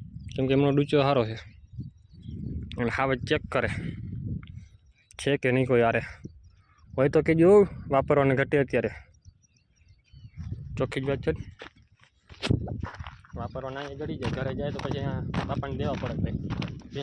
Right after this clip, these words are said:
થઈને પૈસા. અહીંયા થઈ જાય એટલે કોઈને કહેવાનું ન હોય. ગરદન એમ ચોખ્ખું કહી દેવાના, આપણે આપી દેવાના. અને પછી તારે કોઈનો વ્યવહાર જ રાખવાનો નથી.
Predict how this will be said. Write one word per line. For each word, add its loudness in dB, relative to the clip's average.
થઈને -10
પૈસા. -8
અહીંયા -2
થઈ -2
જાય -4
એટલે -6
કોઈને -4
કહેવાનું -2
ન 0
હોય. -2
ગરદન -2
એમ -4
ચોખ્ખું -6
કહી -8
દેવાના, -6
આપણે -6
આપી -4
દેવાના. -6
અને -4
પછી -6
તારે -4
કોઈનો -4
વ્યવહાર -2
જ -8
રાખવાનો -4
નથી. -6